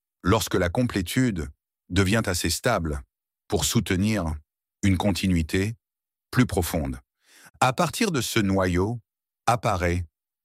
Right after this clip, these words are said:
la fonction de continuité régulée du seuil post-complet supérieur. La continuité agit ici après un seuil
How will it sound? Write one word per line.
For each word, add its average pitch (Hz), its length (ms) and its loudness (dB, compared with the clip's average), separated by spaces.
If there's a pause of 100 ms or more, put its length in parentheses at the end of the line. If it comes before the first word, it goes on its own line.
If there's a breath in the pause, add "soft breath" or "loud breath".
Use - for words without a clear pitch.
la 90 140 2
fonction 139 480 0
de 95 100 0
continuité 110 840 0
régulée 104 400 0
du 87 120 -2
seuil 98 440 -2 (420)
post-complet 98 800 0
supérieur. 73 680 -2 (640 loud breath)
La 95 120 4
continuité 131 880 0
agit 104 340 0
ici 87 540 -2 (480)
après 101 280 0
un 107 120 0
seuil 95 540 -2